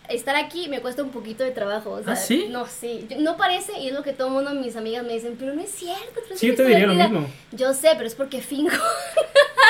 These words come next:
Speaker 1: Fake it till you make it, ¿no?
Speaker 2: Pre-, <laughs> pretend.
Speaker 1: Sí, pero, <laughs> sí, de hecho sirve. Este, bueno, siento que mi mundo emo-, eh, interno es mucho más potente que el externo.
Speaker 2: Ok.
Speaker 1: Yo sí me considero como más ermitaña. Pero sí, ese...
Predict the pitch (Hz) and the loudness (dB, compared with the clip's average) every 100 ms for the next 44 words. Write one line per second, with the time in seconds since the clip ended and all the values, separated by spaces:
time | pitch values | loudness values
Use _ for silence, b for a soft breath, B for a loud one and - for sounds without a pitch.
0 | - 640 571 554 B - 370 381 427 - | 6 0 -2 -4 B 4 4 6 0 0
1 | 381 359 339 320 311 - 285 269 208 214 | 4 6 8 8 8 4 -4 4 8 8
2 | 147 190 - 185 175 143 139 - - - | 8 2 6 6 8 4 2 -2 -2 4
3 | 349 381 381 277 269 277 - - - 262 | 6 6 4 6 6 6 2 -2 -2 -2
4 | 277 269 - 294 330 294 254 277 269 240 | -2 -2 -4 -8 -6 -6 -6 -8 -10 -8
5 | 202 - b b - 247 240 - 233 233 | -10 -12 b b -10 -6 -6 -8 -4 -2
6 | 226 220 269 269 - - 254 302 294 269 | -2 0 0 0 -4 -6 -4 -2 -2 -2
7 | 220 214 240 262 311 294 - 233 220 214 | -2 -4 0 2 2 0 -4 -4 -4 -6
8 | 214 202 202 - - - - - 277 262 | -8 -10 -14 -20 -20 -20 -20 -12 -8 -2
9 | 262 269 285 247 233 226 233 220 - 202 | 0 0 0 -2 -6 -8 -8 -12 -12 -12
10 | 220 208 196 - - 262 - - - - | -12 -12 -14 -10 -6 -6 -6 -18 -18 -12
11 | - - 233 240 269 269 220 214 226 226 | -6 -4 -4 -4 -6 -6 -8 -8 -8 -10
12 | 196 208 202 220 214 208 214 202 254 b | -12 -12 -10 -10 -12 -12 -12 -12 -14 b
13 | b b b b b - - 269 277 339 | b b b b b 2 8 8 8 2
14 | 302 311 349 | 2 2 -2